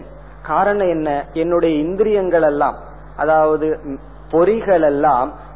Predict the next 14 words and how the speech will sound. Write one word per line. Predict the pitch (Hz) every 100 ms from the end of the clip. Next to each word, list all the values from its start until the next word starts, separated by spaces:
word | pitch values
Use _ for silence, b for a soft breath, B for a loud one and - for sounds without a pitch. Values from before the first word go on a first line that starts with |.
| 160
ஈஸ்வரன்கிற | 208 - 196 180 190 196 190
ஒரு | 160 147 -
பொருளை | 160 160 165 185
பார்க்கல. | 139 131 - 131 104 - - - B B B -
பிறகு | 208 214 214 214 151
இறந்ததற்கு | 165 220 233 226 214 208 - 196
பிறகு | - 175 180 175 190 180
ஆத்மான்னு | 135 151 - 170 170 175 175
ஒண்ணு | 170 156
இருக்குங்கிறதெல்லாம் | 143 165 - 175 170 160 147 139 151 151
பார்க்கல. | 127 135 - 156 113 131 - B B B -
காரணம் | 180 202 240 214 185
என்ன? | 160 151 143 - - - - - - -
இந்த | 151 160